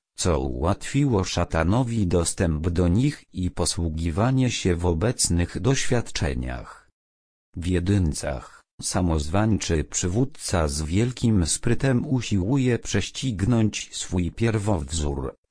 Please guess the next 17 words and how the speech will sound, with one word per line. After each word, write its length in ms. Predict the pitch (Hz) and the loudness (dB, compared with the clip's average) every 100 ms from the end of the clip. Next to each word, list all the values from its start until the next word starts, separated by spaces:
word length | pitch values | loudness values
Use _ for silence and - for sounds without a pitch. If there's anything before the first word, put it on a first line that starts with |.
| - | -6
Diotrefesa, 1040 | 85 78 73 104 98 - 76 - 78 67 - _ | 0 0 0 0 0 0 -2 0 -2 -4 -8 _
który 400 | - - 101 87 - - | -8 0 2 2 0 -4
i 200 | 117 90 | -2 0
apostoła 720 | 98 - 95 - 151 143 135 | 0 0 0 2 2 4 4
Jana 460 | 113 110 117 82 76 | 2 2 4 4 2
nie 220 | 80 95 | 2 0
przyjmował 880 | - 95 87 92 107 117 127 117 117 - | 0 2 2 2 2 2 2 2 0 -4
i 260 | 107 90 | -2 -2
wyłączał 640 | 80 80 82 90 98 95 92 | 0 0 2 0 2 0 0
ze 220 | 85 95 | 0 0
zboru 520 | 78 80 120 139 85 | -2 0 2 4 2
tych, 420 | - 143 139 - - _ | 2 0 0 -8 -20 _
którzy 380 | - 104 87 85 | -6 0 2 2
by 140 | 80 | 2
go 160 | 82 80 | 2 0
chcieli 480 | 76 - 113 110 82 | -2 -2 0 0 0
przyjąć. 840 | - - 73 65 123 113 - - | -2 0 0 -2 -6 -10 -14 -16